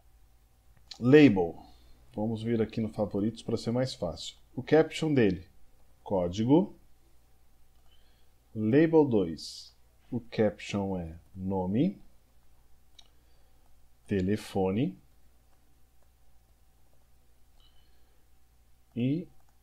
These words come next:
por último, o e-mail. Beleza? Aqui na conexão eu vou desconectar agora e vou fazer o seguinte, seleciona aí seu form.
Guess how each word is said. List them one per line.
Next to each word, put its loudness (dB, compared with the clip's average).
por 2
último, -2
o -4
e-mail. -4
Beleza? 2
Aqui -4
na 2
conexão 0
eu 2
vou 0
desconectar -4
agora -4
e -2
vou 0
fazer 4
o 0
seguinte, -6
seleciona 2
aí 6
seu 0
form. -2